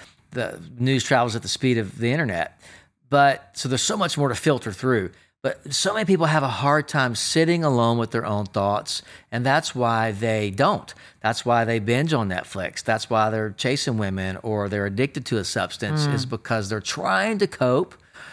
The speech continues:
Speaker 1: and they're trying to make it through. But we're not talking in this podcast about coping with it. We're talking about overcoming it. We're talking about slaying it. We're talking about cutting its head off and living
Speaker 2: Yeah.
Speaker 1: victorious over it like David did Goliath and holding his head up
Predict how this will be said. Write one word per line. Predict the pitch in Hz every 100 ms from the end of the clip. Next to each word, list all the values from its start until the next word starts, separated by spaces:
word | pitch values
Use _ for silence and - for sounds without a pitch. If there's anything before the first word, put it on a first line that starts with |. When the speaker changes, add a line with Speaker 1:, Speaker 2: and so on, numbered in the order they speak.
| - - - -
Speaker 1:
and | 147 143
they're |
trying | 127 - 156 175 190 214 214 180
to | - 139 120
make | 135 143 151 156 151
it | 123
through. | - 131 127 127 120
But | 120
we're | 135
not | 254 226
talking | - 185 - 131
in | 120
this | 107
podcast | 143 135 - 113 -
about | 113 90 -
coping | 135 185 165 98 87
with | 85 -
it. | 92 - _ -
We're | 320
talking | 233
about | 139 -
overcoming | 151 139 - 127 139 117
it. |
We're | 208
talking | 269
about | 214 -
slaying | - - 104 110 185 87
it. | 73 - _ _ -
We're | 277
talking | 254
about | 110
cutting | - 214 147
its | 113 -
head | 123 196
off | 90 73 - - 117
and | 123
living | 156
Speaker 2:
Yeah. | 160 139
Speaker 1:
victorious | 135 151 131 110 107
over | 113 151 110
it |
like | 107 101
David | 120 151 131
did | 110 98
Goliath | 98 101 139 90 107
and | 107
holding | 143 127
his | 107
head | 101 147 135
up | 127